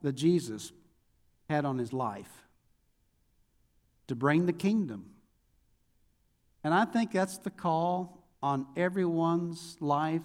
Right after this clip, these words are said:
that's following Jesus, to bring the kingdom, to bring the good news,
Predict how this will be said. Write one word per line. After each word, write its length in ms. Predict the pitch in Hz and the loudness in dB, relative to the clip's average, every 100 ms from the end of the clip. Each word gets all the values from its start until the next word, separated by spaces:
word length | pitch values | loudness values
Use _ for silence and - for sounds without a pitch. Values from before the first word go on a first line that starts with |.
| - | -6
that's 180 | 127 - | -12 -12
following 720 | - 135 143 147 160 160 165 | -8 -2 0 0 -2 0 -2
Jesus, 720 | 147 127 101 90 - - - _ _ _ _ _ _ _ _ _ _ _ _ _ _ _ | -2 -6 -8 -12 -18 -20 -20 _ _ _ _ _ _ _ _ _ _ _ _ _ _ _
to 80 | 101 | -10
bring 320 | 98 123 127 | -2 0 0
the 60 | 123 | -4
kingdom, 480 | - 110 92 - - _ _ _ _ _ _ _ _ _ _ | -8 -10 -10 -16 -20 _ _ _ _ _ _ _ _ _ _
to 80 | - | -10
bring 520 | 104 131 165 190 196 | -2 4 6 6 4
the 80 | 175 | 2
good 260 | 156 170 147 | 0 0 0
news, 540 | 113 87 92 - - | -6 -8 -16 -18 -20